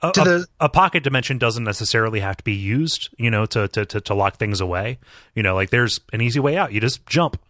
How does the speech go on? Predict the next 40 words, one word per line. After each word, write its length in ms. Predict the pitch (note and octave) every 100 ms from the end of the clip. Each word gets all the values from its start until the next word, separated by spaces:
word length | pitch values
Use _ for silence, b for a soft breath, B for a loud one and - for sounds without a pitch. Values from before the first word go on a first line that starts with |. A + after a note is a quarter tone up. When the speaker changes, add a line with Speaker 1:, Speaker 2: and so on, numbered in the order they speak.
| _ -
Speaker 1:
You 100 | A2+
know, 60 | G2+
you, 140 | G2+
you, 220 | G#2+ G#2
you, 180 | C#3+ A#2+
you 200 | C#3+ A#2
can 100 | -
get 140 | G#2 G#2+
out. 220 | G#2+ F#2+ B B
However, 420 | - D3 A3 G#2+ A#2+
no 100 | A#2+
matter 120 | C3
how 120 | A2+
much 160 | C#3+ -
time 240 | - C3
passed 280 | - A#2+ A2
between 460 | G#2+ - G#2 G2 G#2
Ariamis 580 | A2+ G#2+ G2 G2 F#2+ -
and 80 |
Ariandel, 800 | F#2+ G2 F#2+ F2+ F2+ C3 G#2 F2+ B B B B
um, 600 | G2+ G2+ G2 F#2+ G#2 - - A#2+ G#2 G#2+
like, 200 | G#2 -
they 260 | A#2 A#2
are 100 | A2 G#2
still 400 | - C#3+ B2+ A2+
trading 580 | - - A2+ A#2 G#2+
on 380 | F#2+ F2+ F2 F2+ b b b
a 120 | - G#2+
thematic 640 | A2 G2 F#2 F#2+ F#2 - - _
connotation 680 | A#2+ G2 F#2+ A2 F#2 - F#2+
that 100 | F2+
the 80 |
first 260 | G2 G#2+ -
one 100 | F#2+
had, 420 | F2+ A#2 F#2+ F#2 b b b -
we 100 | A2
believe 300 | G2+ G2 F#2+
very 180 | F2+
strongly. 560 | E2 - F#2 - - B1 - _ _ _ - _ _ -
Speaker 2:
Yes. 380 | E3 D#3+ - -